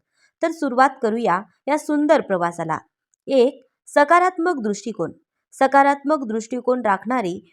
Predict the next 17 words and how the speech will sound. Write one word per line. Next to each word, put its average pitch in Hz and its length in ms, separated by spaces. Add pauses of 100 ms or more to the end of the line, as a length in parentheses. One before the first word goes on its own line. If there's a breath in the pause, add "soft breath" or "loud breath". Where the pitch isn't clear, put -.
(140)
व्यक्ती 277 340
नेहमीच 277 500
आपल्या 214 360
जीवनात 185 460 (380)
कोणत्याही 233 560
परिस्थितीला 208 760
सकारात्मक 196 840
पद्धतीने 208 500 (120)
पाहते. 165 380 (680)
ती 349 100
नकारात्मक 330 760
विचारांपेक्षा 247 840 (340)
त्या 240 100
परिस्थितीत 240 640 (100)
काहीतरी 262 500
शिकण्याची, 220 580
स्वतःला 190 640